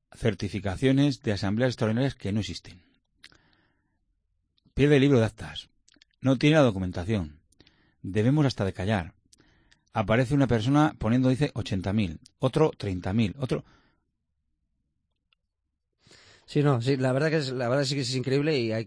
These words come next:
Speaker 2: a eso hay que añadirle la principal,
Speaker 1: Pero lo
Speaker 2: la
Speaker 1: que
Speaker 2: principal guinda para mí, que
Speaker 1: tú
Speaker 2: es que él no puede ser presidente porque no cumple los requisitos
Speaker 1: Bueno,
Speaker 2: para
Speaker 1: no,
Speaker 2: ser
Speaker 1: a-, independientemente de eso, pero tú te has dado cuen-, o sea, os, os, ¿os habéis dado cuenta de lo que estamos hablando?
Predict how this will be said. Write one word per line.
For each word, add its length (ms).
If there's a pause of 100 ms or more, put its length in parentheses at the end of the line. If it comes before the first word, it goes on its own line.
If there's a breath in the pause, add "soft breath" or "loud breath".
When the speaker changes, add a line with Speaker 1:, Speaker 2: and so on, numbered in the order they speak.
Speaker 2:
a 140
eso 140
hay 60
que 80
añadirle 360
la 160
principal, 340
Speaker 1:
Pero 160
lo 140
Speaker 2:
la 100
Speaker 1:
que 60
Speaker 2:
principal 460
guinda 200
para 160
mí, 140
que 120
Speaker 1:
tú 20
Speaker 2:
es 80
que 180
él 160
no 220
puede 340
ser 140
presidente 360
porque 200
no 80
cumple 420
los 140
requisitos 400
Speaker 1:
Bueno, 280
Speaker 2:
para 240
Speaker 1:
no, 60
Speaker 2:
ser 60
Speaker 1:
a-, 40
independientemente 680
de 60
eso, 260
pero 240
tú 160
te 80
has 60
dado 140
cuen-, 120
o 80
sea, 160
os, 140
os, 200
¿os 160
habéis 180
dado 120
cuenta 260
de 80
lo 80
que 60
estamos 300
hablando? 280